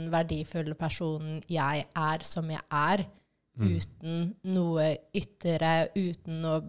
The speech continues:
Speaker 1: på en måte bevise noen om noe,
Speaker 2: Ja.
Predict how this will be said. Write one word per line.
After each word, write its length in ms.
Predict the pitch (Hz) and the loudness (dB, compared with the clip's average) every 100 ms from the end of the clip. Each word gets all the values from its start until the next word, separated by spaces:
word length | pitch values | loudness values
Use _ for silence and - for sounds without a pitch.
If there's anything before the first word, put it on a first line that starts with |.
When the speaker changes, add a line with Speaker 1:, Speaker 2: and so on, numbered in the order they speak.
| - | -10
Speaker 1:
på 80 | - | -6
en 80 | 175 | -2
måte 240 | 160 - | -2 -2
bevise 720 | 160 160 156 156 - - 160 | 0 0 0 -4 -4 -2 -2
noen 500 | 151 156 151 151 170 - | -2 -2 -2 -2 -2 -4
om 160 | - 160 156 160 165 | -6 -4 -4 -4 -2
noe, 380 | 165 156 147 233 - - _ _ - | -2 2 4 4 0 -20 _ _ 2
Speaker 2:
Ja. 180 | 104 | 2